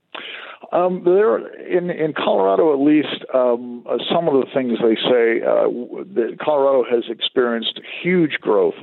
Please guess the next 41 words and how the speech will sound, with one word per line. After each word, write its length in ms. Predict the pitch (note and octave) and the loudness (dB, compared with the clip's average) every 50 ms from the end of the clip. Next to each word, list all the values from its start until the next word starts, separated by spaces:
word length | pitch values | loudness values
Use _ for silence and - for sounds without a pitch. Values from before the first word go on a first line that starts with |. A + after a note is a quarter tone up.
| - | -10
in 140 | - G#2 G2+ | -8 -4 -4
its 160 | F#2+ F2+ - - | -4 -4 -2 -2
veteran 360 | G2+ G2+ G#2+ G#2 - - - | 0 2 2 2 0 -2 -4
population, 760 | - - A2 G2+ - - G2 F#2+ F#2+ F#2+ F#2+ - - G#2 G#2 | -4 -4 -2 -2 -2 -2 0 2 2 0 0 0 -2 -2 0
and, 160 | G#2 G#2+ G#2+ - - | -2 -2 -2 -2 -2
and 180 | A2+ A2 A2 | -2 0 2
that 160 | A#2 A#2 A#2 A2 | 2 2 2 2
is 120 | A2 G#2+ - G#2+ | 2 0 -2 -4
especially 460 | G2+ - - C#3 C3 - - G#2+ G2 | -6 -4 -2 -2 -2 0 0 -2 -2
true 400 | - - - G#2 G2+ G2 G2 F#2+ | -2 0 0 2 2 2 2 0
of 140 | F#2+ G2 - | 0 -2 -4
Colorado 400 | - - G#2 A2 A2 G2+ G2 F#2+ - | -4 -2 0 0 0 0 0 0 -2
Springs. 380 | - - - A#2 A#2 A2+ A2 A2+ - - - - - - - - - - - - - _ - - - | -2 -2 0 0 0 0 -2 -4 -6 -8 -12 -14 -14 -14 -14 -14 -16 -16 -18 -20 -20 _ -14 -4 -2
Uh, 420 | - B2+ B2 B2 B2 A#2 A#2 A#2 | 0 2 2 2 2 2 2 0
the 100 | - - - - | 0 -2 -4 -2
Springs 300 | - E3+ E3+ E3+ D#3 C3+ | 0 -2 0 0 -2 -2
is 100 | C3+ C3 | 0 0
a 60 | C3+ | 0
very 240 | A#2+ C#3+ D3 D3+ C#3+ | 2 2 2 2 0
attractive 460 | C3+ - D#3 D3 D3 - - C#3+ B2+ - D#3+ D#3+ | 0 0 -2 -2 -2 -4 -6 -8 -4 0 2 2
city, 220 | E3+ E3 C#3+ A#2+ A2+ - - - - | 2 2 2 0 -2 -4 -8 -8 -4
uh, 140 | - B2 A#2 A2+ - | 0 0 0 0 -2
to 80 | B2+ | -2
veterans. 460 | A2+ A#2 A#2+ C3 D3 C3+ A2 F#2+ G2 - | 0 2 2 2 2 2 0 -2 0 0
It's, 240 | A2+ G2+ G2 G#2 A#2+ - - - - | 0 0 0 0 -4 -4 -4 -2 0
uh, 320 | A2 G#2+ G#2+ G2+ G2+ G#2 G2 - - - - - | 0 2 2 2 0 0 -2 -2 -2 0 0 2
some 180 | B2 A#2+ A#2+ | 0 0 0
were, 200 | A2+ A2+ G#2+ G#2 - - - - | 2 2 2 2 0 -4 -6 -2
were 120 | - G2+ F#2+ | 0 0 0
stationed 560 | - - C3 B2+ C3+ C3 - D3 C#3+ C3 C3 | 0 0 0 0 2 0 -2 -4 -2 0 2
there. 340 | - C#3 C#3 C3+ C3 A#2+ A2 | 2 4 4 2 2 2 2
Uh, 140 | A2+ G#2+ | 0 0
I, 460 | F#2 - A#2+ A2+ A2 G#2 G2+ G#2 A2 A2+ | 0 0 2 2 2 2 2 2 2 2
I 40 | |
understand 540 | A2+ A2 G#2+ - - - A#2 A2 G#2+ G#2+ G#2 | 0 -2 -4 -4 -2 0 0 0 0 0 0
that 220 | G#2+ G2+ G2 - _ | -2 -2 -2 -2 _
the, 180 | - - A2 - - _ _ _ | 0 0 0 -2 -6 _ _ _
the, 560 | - - G1+ - A#1 - G#1+ G#1+ - G#2+ - G#1 | -20 -20 -12 -6 -2 0 0 2 2 2 2 2
uh, 140 | G#2+ G#2 - - - | 2 0 -2 -2 -2
facilities 580 | A#2+ A2+ - - C3+ B2 A#2+ A2+ G#2+ G2+ G2+ G#2 G#2+ | -2 0 2 2 2 2 2 2 2 0 -2 0 0
there 340 | A#2 B2 B2 A#2+ A#2+ A2+ | 2 4 4 4 2 0